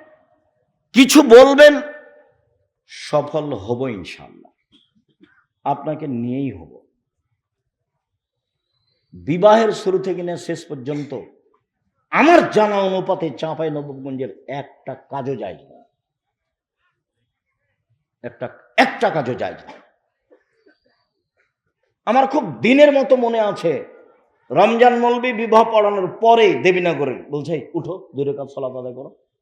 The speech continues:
উঠো, সালাম দাও, দুই রাকাত সালাত আদায় করো।" আমার চোখের সামনে এটা ঘটনা। উঠে বলছে, "আপনাদেরকে অলিমার দাওয়াত।" আরে বাবা, অলিমা তো বাসরাতের পরে। অলিমা কখন?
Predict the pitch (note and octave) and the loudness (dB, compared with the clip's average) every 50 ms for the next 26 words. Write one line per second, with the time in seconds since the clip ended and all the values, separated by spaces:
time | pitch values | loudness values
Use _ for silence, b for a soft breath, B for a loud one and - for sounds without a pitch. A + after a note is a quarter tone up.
0 | _ _ _ _ - B2+ C#3 D#3 F3 - _ _ _ - C3 C#3 C#3 C#3+ C#3 C3+ | _ _ _ _ -20 -16 -14 -16 -16 -16 _ _ _ -10 -10 -8 -8 -10 -10 -12
1 | B2+ C3+ B2+ B2+ B2+ B2+ A#2+ - - B2 B2+ B2 A#2+ A#2+ A#2+ A2+ B2+ C3+ D#3+ _ | -10 -10 -12 -12 -12 -16 -18 -18 -18 -18 -18 -16 -16 -18 -18 -18 -20 -20 _ _
2 | _ _ _ _ _ _ - - B2+ B2 A#2+ - - - F#3+ F#3 F#3+ F#3 E3+ - | _ _ _ _ _ _ -14 -10 -10 -10 -10 -10 -6 -6 -4 -4 -4 -6 -8 -8
3 | - C#3+ C#3 C3 C3 B2 A2 A#2+ G#2+ F#2 F2 F2 E2 D#2 C#2 _ _ _ _ _ | -8 -10 -10 -8 -8 -8 -10 -10 -12 -12 -14 -18 -20 -20 -20 _ _ _ _ _
4 | _ _ _ _ _ _ _ _ _ _ _ _ _ _ _ _ _ _ _ _ | _ _ _ _ _ _ _ _ _ _ _ _ _ _ _ _ _ _ _ _
5 | _ _ _ _ _ _ _ _ _ _ _ _ _ _ _ _ _ _ _ _ | _ _ _ _ _ _ _ _ _ _ _ _ _ _ _ _ _ _ _ _
6 | _ _ _ _ _ _ _ _ _ _ _ _ _ _ _ _ _ _ _ _ | _ _ _ _ _ _ _ _ _ _ _ _ _ _ _ _ _ _ _ _
7 | _ _ - D3 D3 D3 F3+ E3+ D#3+ E3+ D#3 - D#3+ D#3 D3+ - D#3 C#3 C#3+ C#3 | _ _ -12 -10 -6 -4 -4 -2 -2 -4 -4 -4 -6 -8 -8 -8 -8 -8 -8 -8
8 | C3 C3+ C#3 C3+ C3+ C#3+ C3+ C3 B2+ A2 F2+ G#2 G2 F2 F2+ F2+ _ _ _ _ | -6 -6 -6 -4 -4 -4 -6 -6 -8 -10 -10 -12 -12 -12 -12 -16 _ _ _ _
9 | - F#3+ A3 A3 G#3 G#3+ G#3 G3+ G3 F#3+ F#3 F#3 F#3 F#3+ F#3 F#3 F3 F3 F3 D3+ | -2 0 0 2 2 0 0 0 0 0 0 -2 -2 -4 -4 -6 -6 -6 -6 -8
10 | D3+ D#3 - - E3 D3+ D3 - - B2+ A2+ A#2+ A2+ - - - _ _ _ _ | -8 -8 -8 -10 -8 -8 -8 -8 -10 -12 -12 -12 -14 -14 -14 -20 _ _ _ _
11 | _ _ _ _ _ _ _ _ _ _ _ _ _ _ - D3+ D3 E3 E3 E3+ | _ _ _ _ _ _ _ _ _ _ _ _ _ _ -2 0 2 2 2 2
12 | E3+ E3+ E3+ E3 D3 C#3 F3+ G#3+ | 0 0 -2 -2 -2 -2 -6 -8